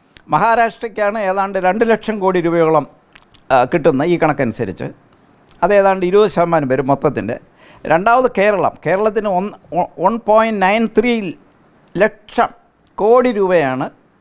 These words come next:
ഈ രണ്ടായിരത്തി ഇരുപത്തിമൂന്ന് ഇരുപത്തിനാലിൽ കിട്ടിയിരിക്കുന്നത്. അത് ഏതാണ്ട് ഇരുപത് ശതമാനത്തോളം വരും. പിന്നെ തമിഴ്നാട് ഒരു ലക്ഷത്തിലധികം കോടി രൂപ.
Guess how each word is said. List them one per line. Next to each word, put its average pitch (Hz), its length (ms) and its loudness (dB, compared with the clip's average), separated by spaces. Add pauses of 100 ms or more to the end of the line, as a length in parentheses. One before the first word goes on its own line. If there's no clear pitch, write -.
(320)
ഈ 202 420 -2
രണ്ടായിരത്തി 185 420 2
ഇരുപത്തിമൂന്ന് 160 460 -2
ഇരുപത്തിനാലിൽ 135 460 0
കിട്ടിയിരിക്കുന്നത്. 107 600 -4 (520)
അത് 185 140 0
ഏതാണ്ട് 180 380 0
ഇരുപത് 180 200 -2
ശതമാനത്തോളം 143 640 -2
വരും. 101 180 -2 (320)
പിന്നെ 294 260 0
തമിഴ്നാട് 180 500 -2 (280)
ഒരു 202 160 0
ലക്ഷത്തിലധികം 135 720 -2
കോടി 107 160 -4
രൂപ. 87 200 -8